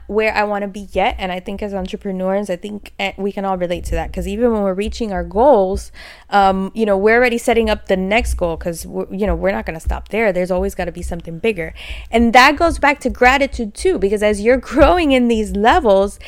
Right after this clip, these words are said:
if you're not taking the time to appreciate your accomplishments, that's another way that you can burn out. Um, so having someone on your side that can say, "Hey, hold on, I need you to stop right now, and I need you to celebrate this victory because you don't even realize, like, a year ago,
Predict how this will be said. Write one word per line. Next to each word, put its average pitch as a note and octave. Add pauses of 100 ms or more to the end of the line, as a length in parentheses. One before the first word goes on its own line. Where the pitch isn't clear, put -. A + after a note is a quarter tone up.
(200)
if A#3
you're B3
not D#4
taking D4+
the B3+
time B3+
to A3+
appreciate B3
your G#3
accomplishments, A#3 (320)
that's A3
another C4+
way G#3+
that G3
you G3+
can G#3+
burn G3
out. G3+ (420)
Um, G3
so A3+
having B3+
someone D4+
on C4+
your A#3
side A3+
that A3
can G#3+
say, G#3+
"Hey, C#4 (240)
hold A#3+
on, C#4+
I G#3+
need A#3+
you C4+
to B3
stop A3
right C#4
now, D4+
and B3
I A3+
need B3+
you C#4
to A#3+
celebrate C4+
this A#3+
victory A3 (220)
because A3
you A#3+
don't C4+
even C4
realize, A#3
like, G#3
a G#3
year B3
ago, G#3